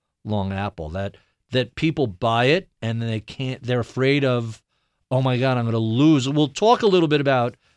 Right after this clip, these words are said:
um, prospect theory and about why people seem to hate losses so much more than they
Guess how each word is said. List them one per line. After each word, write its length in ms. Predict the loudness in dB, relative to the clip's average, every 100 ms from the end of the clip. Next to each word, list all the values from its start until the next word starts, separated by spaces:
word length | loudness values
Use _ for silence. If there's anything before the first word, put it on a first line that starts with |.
| _ 0
um, 480 | 2 2 0 -4 -4
prospect 480 | 0 0 0 -6 -4
theory 420 | -4 -2 -2 -4
and 100 | -6
about 420 | -4 -2 -2 -6 _ _ _
why 280 | -2 0 0
people 360 | -2 -6 -4 -4
seem 240 | -4 -6
to 220 | -4 -6
hate 340 | -6 -8 -10 -4
losses 460 | -4 -4 -4 -8
so 160 | -6 -6
much 200 | -8 -8
more 220 | -8 -6
than 160 | -6 -8
they 360 | -8 -8 -10